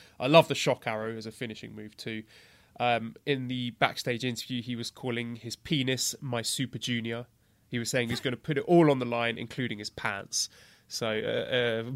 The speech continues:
<laughs> a bit of an interesting character to boot there. Um,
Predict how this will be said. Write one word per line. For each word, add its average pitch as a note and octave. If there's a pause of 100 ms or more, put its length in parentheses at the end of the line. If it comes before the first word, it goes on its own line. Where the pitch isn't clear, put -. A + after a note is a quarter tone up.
<laughs> D#3
a G#3+
bit E4
of C4
an A#3+
interesting C#3+
character G#2+
to -
boot G#2+
there. G#2 (340)
Um, A2+